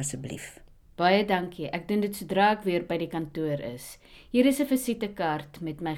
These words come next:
Speaker 2: adres en telefoonnommer.
Speaker 1: Dis handig, dankie. Skryf gerus as u nog inligting nodig het. Ek hoop u het 'n goeie en voorspoedige reis.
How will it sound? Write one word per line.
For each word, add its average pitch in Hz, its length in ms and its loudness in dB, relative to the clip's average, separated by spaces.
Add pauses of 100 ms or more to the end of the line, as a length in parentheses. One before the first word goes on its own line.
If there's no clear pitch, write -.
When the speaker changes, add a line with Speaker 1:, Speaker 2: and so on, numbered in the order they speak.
Speaker 2:
adres 170 400 -4
en 170 120 -6
telefoonnommer. 147 760 -6 (720)
Speaker 1:
Dis 208 240 6
handig, 120 400 -2
dankie. 120 540 0 (360)
Skryf 302 440 6
gerus 233 320 4
as 196 160 0
u 202 80 2
nog 185 260 2
inligting 151 600 2
nodig 123 300 0
het. - 160 -10 (920)
Ek 170 240 0
hoop 180 220 6
u - 20 6
het 127 260 6
'n 131 100 6 (120)
goeie 196 280 8
en 139 200 4
voorspoedige 147 640 2
reis. 120 500 4